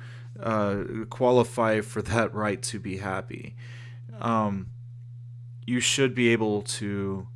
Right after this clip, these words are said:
expect safety. You should expect to be able to go home to your family every single night and know that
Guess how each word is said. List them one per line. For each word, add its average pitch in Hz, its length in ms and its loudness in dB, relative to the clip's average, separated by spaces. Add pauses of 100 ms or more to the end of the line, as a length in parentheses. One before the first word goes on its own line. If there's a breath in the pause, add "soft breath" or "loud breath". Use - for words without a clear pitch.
(140)
expect - 760 -2 (340)
safety. 107 760 -2 (600 loud breath)
You 104 120 -6
should 127 260 2
expect 110 800 2
to - 140 -10
be 113 100 0
able 110 180 2
to 104 100 -2
go 110 200 0
home 107 280 -2
to - 140 -8
your 98 80 -4
family 95 600 -6 (540 loud breath)
every 113 280 -2
single 110 340 0
night 92 400 -4 (520 loud breath)
and 101 280 -2
know 104 560 0
that 98 280 -4